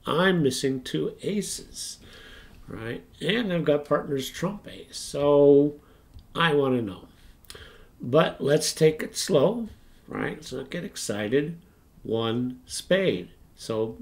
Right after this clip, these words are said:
let's recap. One heart, pass, one spade. I've got six spades. Is partner interested in spades at all? Does partner need to know I have spades? Absolutely.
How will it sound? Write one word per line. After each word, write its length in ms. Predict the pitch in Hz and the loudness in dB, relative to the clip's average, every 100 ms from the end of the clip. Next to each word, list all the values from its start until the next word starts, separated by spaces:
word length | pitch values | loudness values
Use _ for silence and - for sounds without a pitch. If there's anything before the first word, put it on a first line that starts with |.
| 90 | -12
let's 280 | 98 120 - | -12 -10 -8
recap. 440 | - - 131 127 | -8 -6 -8 -8
One 240 | 120 131 | -6 -4
heart, 420 | 127 131 131 - - | -2 0 0 0 -6
pass, 500 | 110 113 117 - - | -6 -4 -6 -10 -12
one 460 | 107 104 117 113 110 | -6 -4 -4 -6 -8
spade. 420 | - - 110 85 | -8 -2 -2 -2
I've 160 | 85 | -8
got 240 | - - - | -12 -14 -12
six 600 | - - - - - - | -8 -8 -8 -12 -16 -14
spades. 800 | - - - - - - - - - - - - | -12 -12 -12 -16 -16 -18 -16 -16 -16 -20 -20 -12
Is 280 | 110 107 123 | -4 -4 -4
partner 480 | - 110 120 120 120 | -6 -6 -4 -2 -2
interested 560 | 104 107 113 - 113 104 | -2 -6 -8 -6 -6 -6
in 80 | |
spades 400 | 110 - 98 98 | -8 -8 -8 -6
at 100 | 101 | -6
all? 320 | 98 101 104 - - - | -6 -6 -8 -12 -20 -4
Does 160 | 147 | -4
partner 340 | 127 139 143 127 | 0 0 2 2
need 220 | 123 123 | 0 0
to 60 | 123 | 2
know 220 | 160 170 | 4 6
I 140 | 165 | 6
have 180 | 151 160 | 4 -2
spades? 400 | - 156 151 127 | -2 0 2 2
Absolutely. 800 | 123 120 - 110 101 98 110 | 0 -2 -6 -2 -2 -4 -12